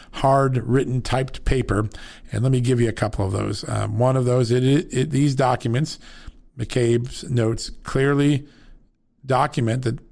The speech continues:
Rosenstein, as a deputy attorney general, offered to wear a wire to secretly record President Trump in the Oval Office and get evidence for the Russia investigation. Uh, and Rosenstein said part of the reason he thought he could do it is he didn't get searched when he went in to the White House each time, which means he could get the recording device in without being noticed.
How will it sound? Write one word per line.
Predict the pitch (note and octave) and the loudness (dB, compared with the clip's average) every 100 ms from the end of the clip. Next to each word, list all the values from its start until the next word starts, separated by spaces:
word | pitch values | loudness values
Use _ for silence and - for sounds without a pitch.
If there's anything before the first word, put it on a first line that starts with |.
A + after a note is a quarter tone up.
| - - | -20 -2
Rosenstein, | B2+ C#3 C3+ - C3 B2+ | 2 2 2 0 0 2
as | A#2+ | 2
a | |
deputy | B2 B2 B2+ | 0 0 0
attorney | B2+ A#2+ | -2 0
general, | A#2 A#2+ - | 0 0 2
offered | B2 - C3+ | 0 2 0
to | B2+ | 0
wear | A#2+ B2 | 2 2
a | C#3+ | 2
wire | A2 A#2 A#2 B2+ - - - | 2 2 2 0 -2 -18 -16
to | - | -10
secretly | - C3+ D3 C#3+ | -2 0 2 2
record | C#3 C3+ C3 B2 A#2+ | 2 0 0 0 2
President | A#2+ A#2+ B2 A#2+ | 2 2 -2 0
Trump | B2 A#2 - | -2 0 -2
in | A#2+ | -2
the | A2 | 2
Oval | G#2+ G#2+ G#2 | 2 2 2
Office | G#2 G2+ A#2 | 0 0 -4
and | G2+ G#2 | -4 -2
get | A#2 - | -4 -2
evidence | B2+ A2+ G#2+ G#2+ | -2 0 0 -2
for | - | -4
the | G2+ | -2
Russia | G2+ G#2+ - | -2 -2 -4
investigation. | G2+ G2+ - G2 G2+ G2 - G2+ A2+ - - - - - - | -4 -4 -4 -4 -2 -2 -4 -8 -10 -14 -20 -20 -20 -18 -6
Uh, | G#2 G#2 - | -2 -2 -2
and | G#2+ | -2
Rosenstein | G#2+ C3 B2 B2+ A#2 | 2 0 0 0 0
said | C3+ G#2+ | -2 0
part | C#3+ | 0
of | C3+ | 2
the | |
reason | C#3 C3 | 2 0
he | A#2+ | 2
thought | D3+ C#3 | 2 2
he | |
could | B2 A#2 | 0 2
do | D#3 | 2
it | D3 | 2
is | |
he | B2+ | 2
didn't | C3+ C#3+ | 0 0
get | C#3+ C#3 | -2 -2
searched | - F3 E3 - | -2 0 0 -4
when | B2 | -4
he | A#2 | -2
went | A#2 C3+ | 0 0
in | D#3+ C#3 - - - | 0 -2 -8 -20 -10
to | B2+ | -4
the | A#2 | 0
White | A#2 A#2 | 2 2
House | A#2 G#2+ | 2 0
each | B2 - | -2 -2
time, | A2 A2+ | -2 0
which | A2 A#2+ | -2 -2
means | A2+ G#2+ | -2 -2
he | A#2 | -2
could | A2 | -2
get | A#2+ | -2
the | A2 | -2
recording | A2+ G#2 A#2+ G#2+ G#2+ | -4 -2 -2 -2 -2
device | G#2+ A2 G#2 A2+ | -2 -2 -2 -4
in | G#2 | -4
without | G#2 G#2 A2+ | -2 -2 -2
being | G2+ G2+ | -4 -4
noticed. | G#2 G2+ G#2+ - | -2 -2 -2 -4